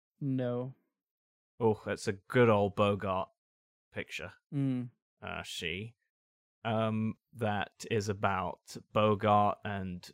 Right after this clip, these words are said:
Speaker 2: uh, Walter Houston and, like, f-, sorry, I forget the third guy, um, going up to the mountains and digging out gold. Um, and it's, I mean, Walter Houston's, Houston, I would say,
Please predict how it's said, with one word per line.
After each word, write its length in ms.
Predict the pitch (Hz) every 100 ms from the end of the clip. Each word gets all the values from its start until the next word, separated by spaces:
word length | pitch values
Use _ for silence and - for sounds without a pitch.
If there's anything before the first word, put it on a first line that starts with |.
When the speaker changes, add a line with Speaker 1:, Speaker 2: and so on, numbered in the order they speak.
| -
Speaker 2:
uh, 200 | 101 85
Walter 340 | 98 107 -
Houston 720 | 98 - 101 95 - 98 95 90
and, 260 | - 82 87
like, 160 | 87 -
f-, 240 | - -
sorry, 220 | - 80 87
I 40 |
forget 320 | - 98 92
the 80 | 92
third 340 | - 92 85
guy, 400 | - 90 92 90 - _
um, 400 | 107 98 95 95 101 _ _ _ _ _ _ _ -
going 220 | 131 117
up 100 | 113
to 60 | -
the 60 |
mountains 320 | 104 101 90 98
and 120 | 90
digging 220 | 101 95
out 160 | 90 -
gold. 340 | 95 85 - -
Um, 400 | 101 98 95 98
and 300 | 107 107 107 107 110
it's, 320 | 120 113 -
I 120 | 127 127
mean, 200 | 127 117
Walter 240 | 127 -
Houston's, 340 | 113 113 98 - -
Houston, 340 | - 110 - 104
I 120 | 123
would 140 | 127 120
say, 440 | - 131 117 104